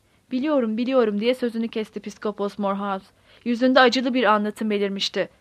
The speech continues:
"Korkunçtu. Ama bunlar olalı bir buçuk yüzyıl geçti." "İşte o vakit bir buçuk yüzyıl önce modern proletarya doğdu," diye devam etti Ernest. "Ve kilise bunu yokumsadı. Kapitalistler ülkeyi bir mezbahaya çevirirken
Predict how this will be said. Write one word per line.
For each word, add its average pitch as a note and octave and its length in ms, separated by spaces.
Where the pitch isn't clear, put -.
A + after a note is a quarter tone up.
"Korkunçtu. B3 680
Ama C#4 260
bunlar D#4+ 220
olalı D4+ 380
bir E4 160
buçuk D#4 320
yüzyıl D4+ 340
geçti." G#3+ 500
"İşte B3+ 280
o C#4 180
vakit B3+ 400
bir C#4+ 180
buçuk A#3+ 300
yüzyıl B3 300
önce A3+ 400
modern C4 440
proletarya C4 720
doğdu," G#3 440
diye A#3+ 180
devam A#3 340
etti G#3+ 240
Ernest. G3+ 420
"Ve C#4 100
kilise E4+ 480
bunu D4 180
yokumsadı. C4+ 760
Kapitalistler C4 800
ülkeyi B3+ 440
bir C#4 100
mezbahaya B3+ 580
çevirirken B3+ 720